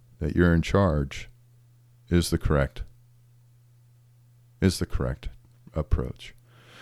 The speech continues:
So, Father, I pray for guidance. I pray for strength to do that. And I pray for peace. I pray for peace upon our families, our friends, our work, and our nation.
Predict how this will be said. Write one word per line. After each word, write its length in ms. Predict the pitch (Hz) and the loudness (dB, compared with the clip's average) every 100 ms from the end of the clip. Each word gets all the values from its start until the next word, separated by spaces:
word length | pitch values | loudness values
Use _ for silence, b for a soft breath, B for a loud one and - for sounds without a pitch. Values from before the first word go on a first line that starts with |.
| B B | B B
So, 140 | - 107 | 6 8
Father, 360 | 127 127 117 | 8 8 8
I 40 | 107 | 6
pray 260 | - 160 | 4 2
for 160 | 160 85 | 2 0
guidance. 480 | 71 64 62 80 101 | 2 0 0 0 0
I 60 | |
pray 240 | 82 95 95 | 2 4 4
for 120 | 92 | 2
strength 440 | - 101 113 92 | -2 2 2 2
to 100 | - | -2
do 240 | 71 98 101 | -2 2 2
that. 300 | 67 62 - - - - _ - | 0 -2 -6 -16 -20 -20 _ 0
And 80 | 95 | 0
I 60 | |
pray 240 | - 80 78 | 4 2 2
for 140 | 87 | 2
peace. 520 | - 80 65 - - b b b - | 2 2 0 -6 -12 b b b -4
I 80 | 82 | 2
pray 200 | - 87 | 4 4
for 120 | - | 2
peace 320 | 78 87 82 | 0 0 0
upon 460 | 76 - 78 69 69 b b | 0 2 2 2 -4 b b
our 120 | - 71 | -2 -2
families, 760 | - 78 82 87 95 - - - - _ | 2 2 4 4 2 -2 -10 -18 -20 _
our 140 | - 95 | -2 0
friends, 600 | - 64 65 58 - - _ - | 0 -4 -4 -8 -14 -20 _ 0
our 120 | 87 | 0
work, 540 | 87 104 90 - - - _ b b b - | 2 0 0 -4 -10 -14 _ b b b -6
and 100 | 76 71 | -2 -2
our 80 | |
nation. 460 | 67 64 - - | -2 -4 -6 -8